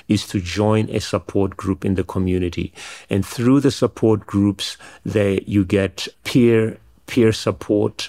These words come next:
with individuals who've all gone through the, the friendship bench, share their own experiences, and collectively problem solve around challenges that they are facing within the community.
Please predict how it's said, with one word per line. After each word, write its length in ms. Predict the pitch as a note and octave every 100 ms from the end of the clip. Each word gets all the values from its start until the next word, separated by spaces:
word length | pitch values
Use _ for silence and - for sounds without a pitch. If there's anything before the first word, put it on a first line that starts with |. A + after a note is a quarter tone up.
| -
with 420 | G#2 G2 F#2+ - _ _ _ _ _
individuals 920 | B2+ C3 B2 G#2+ A2+ A2+ A#2+ C#3 A2+ -
who've 300 | G#2+ F2+ - _ -
all 360 | C#3+ D3 D3
gone 400 | A2 A2+ G#2+ G#2
through 640 | - - A#2 B2 G2+ F#2+ G#2+ - - - -
the, 360 | G2+ F#2+ F#2+
the 120 | G2
friendship 540 | - G#2 G2+ - G2 -
bench, 500 | A#2 G2 F#2+ - - - - -
share 640 | - - - C#3+ C#3 G#2+
their 180 | G2 G#2+
own 160 | G#2+ G2+
experiences, 840 | F#2 - G#2+ G2+ F#2+ F#2 - F#2
and 240 | - G2 -
collectively 680 | G#2+ G2+ A#2 - G#2+ G2
problem 560 | F2+ - - A2 G2+ G2
solve 560 | - - B2+ G#2 G2 G2
around 480 | F#2+ G2 G2 F#2+
challenges 520 | - - A#2 G#2+ F#2+ F#2
that 140 | G2
they 80 | G#2
are 60 | F#2+
facing 480 | - A2 G2+ G2
within 300 | F#2+ F#2 F#2+
the 100 | F#2+
community. 680 | G2 G2+ F#2 G2 G#2 F#2+ -